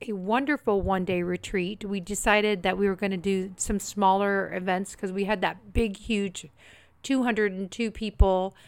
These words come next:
that put me a little bit over the edge and may or may not have contributed to me going into the hospital.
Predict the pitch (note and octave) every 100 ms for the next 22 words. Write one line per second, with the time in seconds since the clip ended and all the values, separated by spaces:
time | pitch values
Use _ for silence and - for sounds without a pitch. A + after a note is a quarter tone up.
0 | - _ _ - A3+ A3+ G3+ C#4 B3+ A#3
1 | G3+ A3 G#3 G#3+ G3 F#3 F#3+ F3+ F3+ F3
2 | - F3+ F3+ A3+ A3 B3+ C#4+ A#3 G3 F#3+
3 | F3+ F3 F3+ - - F#3 F#3+ F3 E3+ F3
4 | - F3+ F3+ F3+ F3 E3+ E3+ E3+ D#3 F3+
5 | - E3+ D#3 G3